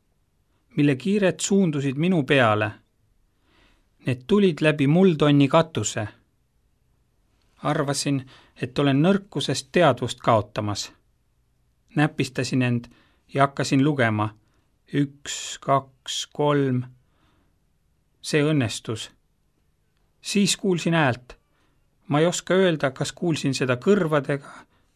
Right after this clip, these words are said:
või südamega. „Miks sa mõtled, et oled inimestest ja Jumalast maha jäetud?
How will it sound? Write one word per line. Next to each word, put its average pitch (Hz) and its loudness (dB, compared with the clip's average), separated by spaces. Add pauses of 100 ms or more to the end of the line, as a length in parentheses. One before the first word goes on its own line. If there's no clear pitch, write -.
või 156 0
südamega. 107 -2 (1600)
„Miks 160 -6
sa 156 0
mõtled, 165 -2 (640)
et 127 -6
oled 117 0
inimestest 160 -2
ja 131 0
Jumalast 139 0
maha 131 0
jäetud? 107 -4